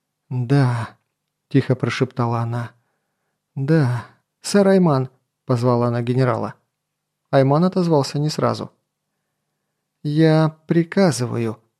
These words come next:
раздельно выговорила королева. «Открыть королевские ворота и направить все отряды, находящиеся сейчас на площади, в атаку».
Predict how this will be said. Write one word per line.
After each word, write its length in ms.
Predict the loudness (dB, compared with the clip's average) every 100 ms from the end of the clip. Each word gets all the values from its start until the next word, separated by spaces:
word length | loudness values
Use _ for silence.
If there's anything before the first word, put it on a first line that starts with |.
| _ 0
раздельно 600 | 2 0 0 0 2 2
выговорила 540 | 2 2 2 2 0
королева. 560 | 0 -2 0 -2 -6 -14 _ _ _ _ _ _
«Открыть 800 | -4 -4 -2 2 4 4 2 -6 -4
королевские 800 | 0 2 2 0 -2 -2 0 2
ворота 640 | 2 2 0 0 -4 -4 _ _
и 140 | 0 2
направить 560 | 2 0 0 2 0
все 280 | -2 -2 0
отряды, 480 | 0 0 0 0 0
находящиеся 840 | 0 -2 0 0 0 -2 -2 -2 -4
сейчас 440 | -4 -2 -4 -2
на 120 | -4
площади, 760 | -2 -2 -2 -2 -2 0 0 -2
в 140 | -2 0
атаку». 500 | 0 -2 -4 -8